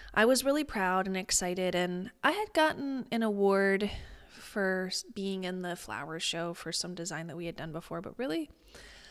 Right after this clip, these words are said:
Flourish has gone really unrecognized, and I would say I'm really proud and excited of what my business is, and it has definitely surpassed my dreams and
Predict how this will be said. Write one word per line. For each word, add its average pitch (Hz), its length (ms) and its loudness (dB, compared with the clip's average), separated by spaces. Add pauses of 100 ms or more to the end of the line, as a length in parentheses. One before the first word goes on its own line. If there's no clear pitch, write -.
(200)
Flourish 440 400 4
has 392 160 4
gone 208 560 6
really 208 560 4
unrecognized, 170 1000 0
and 185 400 -4
I 196 140 -4
would 196 180 -4
say 185 520 -2
I'm 190 260 -6
really 185 340 -2
proud 170 520 -6
and 196 100 -6
excited 180 460 -2
of 175 160 -6
what - 280 -8
my 180 120 -6
business 175 360 -6
is, 180 120 -2
and 180 100 -4
it 170 120 -4
has 175 220 0
definitely 180 720 -4
surpassed - 640 0
my 185 140 -2
dreams 170 380 -4
and 175 260 -6